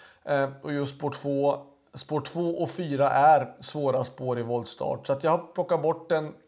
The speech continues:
lite av kostnadsskäl också, men framförallt att den var så blek senast. Vill gärna se att den har form först. Så att fyra är jättebra. Sen då sex, nio och tio. V sjuttiofem tre,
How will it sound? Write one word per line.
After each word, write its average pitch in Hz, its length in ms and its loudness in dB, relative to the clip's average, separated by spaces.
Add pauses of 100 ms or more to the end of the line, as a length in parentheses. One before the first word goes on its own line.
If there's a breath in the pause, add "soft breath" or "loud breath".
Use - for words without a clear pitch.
(140)
lite 123 320 -4
av 143 40 2
kostnadsskäl 139 600 0
också, 180 280 0
men 143 200 -4
framförallt 143 400 2
att 139 80 0
den 143 120 -2
var 127 160 0
så 131 140 -8
blek 127 280 -4
senast. 127 600 -4 (760 loud breath)
Vill 147 200 -4
gärna 143 240 4
se 147 160 2
att 135 100 4
den 139 100 -2
har 127 120 2
form 127 440 2
först. 117 420 -6
Så - 120 0
att 147 120 -2 (340)
fyra 190 360 2 (140)
är 151 300 6
jättebra. 143 680 4
Sen 139 340 -2
då 127 220 0
sex, - 640 0 (360)
nio 139 480 -4 (180)
och 123 320 -8 (220)
tio. 147 460 -4 (1600 loud breath)
V 226 240 -2
sjuttiofem 226 460 -2 (100)
tre, 190 280 2